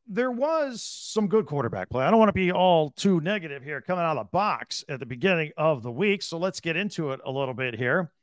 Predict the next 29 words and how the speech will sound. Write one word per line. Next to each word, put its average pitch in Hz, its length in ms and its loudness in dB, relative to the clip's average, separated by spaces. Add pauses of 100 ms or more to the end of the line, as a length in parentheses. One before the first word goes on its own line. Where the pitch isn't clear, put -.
(300)
There 143 140 -2
were 156 80 -4
some 151 140 -8
very 202 320 2
impressive 127 640 -4 (400)
quarterback 156 580 2
performances 139 920 -6
throughout 143 360 6
the 127 80 2
league. 139 340 0
First 185 220 2
of 165 60 2
all, 196 80 6
let's 196 140 2
start 196 320 0
with 196 300 -2
Ohio 190 380 2
State. 240 440 0 (120)
Now, 147 280 -4 (400)
we 156 200 -2
focused, 185 560 -2
uh, 156 260 2
a 147 60 0
lot 151 220 2
of 175 100 0
attention 185 580 -2 (140)
on 147 560 2
Ohio 139 340 4
State 139 480 -2